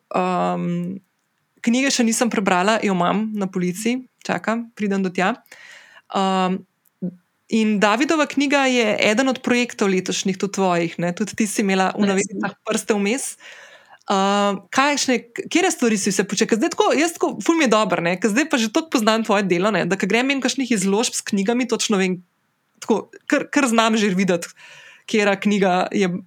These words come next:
Speaker 1: vida imela zraven prste. Tako da daj povej, katere projekte si kaj v zadnjem času delala, da smo jih tako že videli, ali pa kakšna stvar, ki jo mogoče prihaja, ne vem. Kaj lahko poveš?
Speaker 2: Mm, okej.
Speaker 1: Mhm.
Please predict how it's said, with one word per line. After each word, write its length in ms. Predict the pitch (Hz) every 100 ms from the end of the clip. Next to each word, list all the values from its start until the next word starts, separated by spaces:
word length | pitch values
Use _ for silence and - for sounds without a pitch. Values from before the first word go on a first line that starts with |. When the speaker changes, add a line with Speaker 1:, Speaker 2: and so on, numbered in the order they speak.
| _ _
Speaker 1:
vida 300 | 185 190 165
imela 220 | 151 151
zraven 340 | 156 165 165 165
prste. 320 | - 175 170
Tako 180 | - 220
da 100 | 226
daj 180 | 285
povej, 260 | 302 247 254
katere 280 | 254 269 240
projekte 340 | - 202 196
si 160 | 190 190
kaj 160 | 196
v 40 | 185
zadnjem 260 | 180 185
času 300 | 185 180 175
delala, 300 | 180 170 175 180
da 120 | 175
smo 160 | -
jih 80 | 175
tako 160 | - 190
že 140 | 170
videli, 340 | 185 214 208 185
ali 140 | 175
pa 260 | 196 190 185 - - - _ _ _ _ _ _ -
kakšna 280 | 196 185
stvar, 280 | 180 - 196
ki 120 | 190
jo 60 | 190
mogoče 300 | 185 185 196
prihaja, 600 | - - 208 247 269 247
ne 140 | 240
vem. 180 | 220 214 196 _ _ _ - - -
Kaj 180 | - -
lahko 260 | 185 -
poveš? 240 | - 196 190
Speaker 2:
Mm, 200 | 190 196 - 214
okej. 340 | 214 214 175 165
Speaker 1:
Mhm. 380 | 156 202 175 190